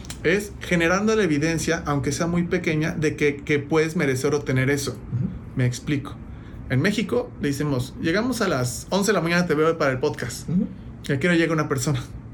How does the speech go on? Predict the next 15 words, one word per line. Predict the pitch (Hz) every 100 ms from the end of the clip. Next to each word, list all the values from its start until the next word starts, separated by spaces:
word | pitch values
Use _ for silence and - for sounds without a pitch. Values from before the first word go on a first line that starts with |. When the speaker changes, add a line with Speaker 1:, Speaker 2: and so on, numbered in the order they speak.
| - - - - - -
Speaker 2:
Once | 135 123
y |
media. | 120 110 98
Speaker 1:
Once | 143 131 147
y |
media. | 151 139 135
Y | 151
la | 147
gente | 190 196
no | 208
se | 190 196
da | 190
cuenta | 185 185
de | 190
esto, | 185 - 180